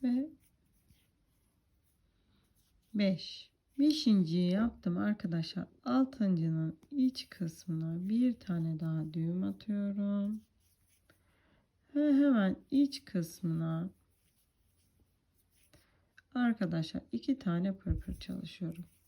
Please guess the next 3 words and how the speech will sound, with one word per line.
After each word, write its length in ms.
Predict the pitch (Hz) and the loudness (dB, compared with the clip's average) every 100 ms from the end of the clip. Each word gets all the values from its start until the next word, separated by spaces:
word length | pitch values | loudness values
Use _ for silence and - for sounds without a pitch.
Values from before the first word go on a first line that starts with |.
| _ | _
Küçük 380 | - - - - | -20 -20 -14 -4
olacak. 640 | 208 208 208 202 214 - _ _ _ _ _ _ _ - - _ _ _ _ | -2 0 0 -2 -4 -10 _ _ _ _ _ _ _ -20 -20 _ _ _ _
Bir 760 | 233 214 202 190 214 - - - | -2 2 2 2 -2 -8 -20 -20